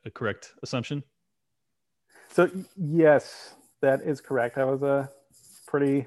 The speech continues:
Speaker 2: standard run-of-the-mill Republican before that. So
Speaker 1: Well,
Speaker 2: it
Speaker 1: then
Speaker 2: was
Speaker 1: God, God bless Tom Woods for taking another one off their list of
Speaker 2: <laughs>
Speaker 1: victims. <laughs>
Speaker 2: Yeah. Yeah, he definitely deserves a lot of credit for it. I,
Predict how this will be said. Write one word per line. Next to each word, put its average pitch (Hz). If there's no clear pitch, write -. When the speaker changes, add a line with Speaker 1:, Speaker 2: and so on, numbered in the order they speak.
Speaker 2:
standard 147
run-of-the-mill 139
Republican 135
before 123
that. 117
So 123
Speaker 1:
Well, 117
Speaker 2:
it -
Speaker 1:
then 117
Speaker 2:
was 110
Speaker 1:
God, 127
God 127
bless 123
Tom 117
Woods 110
for 104
taking 107
another 104
one 98
off 95
their 92
list 104
of 92
Speaker 2:
<laughs> -
Speaker 1:
victims. 120
<laughs> -
Speaker 2:
Yeah. 151
Yeah, 151
he 175
definitely 190
deserves 190
a 175
lot 185
of 190
credit 185
for 135
it. 139
I, 170